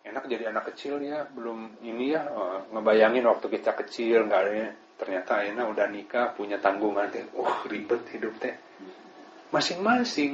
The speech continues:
ya, nggak, jangan jadi bu-, anak kecil lagi ya. Masing-masing kan mohonnya beda ke Allahnya. Nah, mohonnya masih kayak anak kecil, <laughs> makanya rezekinya jadi kayak anak kecil. <laughs> Jadi hari ini harusnya rezekinya rezeki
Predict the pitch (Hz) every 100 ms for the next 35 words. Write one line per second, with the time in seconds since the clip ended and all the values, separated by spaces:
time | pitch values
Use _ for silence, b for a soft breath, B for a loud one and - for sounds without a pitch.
0 | 135 131 120 120 117 120 113 117 113 110
1 | 110 107 113 - - 98 110 - - 110
2 | 156 175 135 135 175 - - 127 110 123
3 | 120 - 160 180 175 - B B B B
4 | - 139 - 135 156 185 208 208 170 165
5 | 165 185 170 151 - - - - B B
6 | - 147 180 175 165 156 240 240 208 196
7 | 196 190 - - 262 233 170 - 214 190
8 | 240 190 156 - 143 160 143 127 - 113
9 | - 135 - - - 170 - - - B
10 | B - - - - - - - - -
11 | - - - 143 143 190 - 151 160 151
12 | 131 180 147 - 190 185 156 135 131 131
13 | 160 175 139 - 147 139 135 131